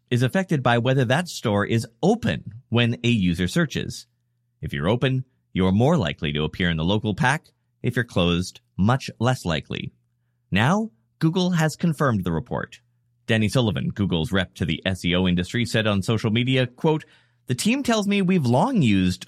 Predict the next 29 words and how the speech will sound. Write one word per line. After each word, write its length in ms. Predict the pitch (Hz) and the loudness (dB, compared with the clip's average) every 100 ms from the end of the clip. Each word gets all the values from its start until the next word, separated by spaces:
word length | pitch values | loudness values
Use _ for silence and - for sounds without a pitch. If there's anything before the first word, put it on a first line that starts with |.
| _ | _
openness 800 | 165 214 147 92 73 73 165 - _ - | 0 2 2 0 0 -2 -4 -8 _ -6
as 100 | 90 | -6
part 280 | - 160 139 | -2 0 2
of 60 | |
our 120 | 90 87 | 2 2
local 280 | 90 87 | 2 0
ranking 320 | 78 101 95 82 | 0 0 0 -2
systems, 480 | 85 - 104 131 - _ _ _ - | -4 -2 -2 -2 -6 _ _ _ -4
and 160 | 135 135 | 0 0
it 120 | - | 0
recently 400 | 156 240 113 180 | -2 -2 0 0
became 480 | 95 - 120 131 135 _ 131 | 0 0 0 0 -2 _ -2
a 100 | 147 | 0
stronger 760 | - - 160 180 220 180 101 | -2 -8 -2 0 2 2 0
signal 520 | - 85 76 67 - _ _ | 0 -4 -4 -6 -8 _ _
for 240 | - 123 | 0 2
non-navigational 1300 | 113 110 131 185 208 - 127 143 151 135 120 - 127 | 2 2 2 2 0 -2 0 0 0 -2 -2 -2 -2
queries. 640 | 117 - 156 92 - - - _ _ _ _ | -2 0 2 2 -2 -12 -14 _ _ _ _
This 140 | - 113 | -10 -2
might 160 | 110 | -2
change 280 | 98 131 113 | 0 0 2
in 120 | 95 | 2
various 400 | 95 156 101 85 | 2 2 2 -2
ways 240 | 73 71 90 | -4 -4 -2
as 100 | 82 | -4
we 100 | 78 | -4
continue 380 | 85 78 85 82 | -4 -4 -2 -2
to 140 | 82 | -2
evaluate 500 | 76 92 92 90 92 | -2 0 2 2 -2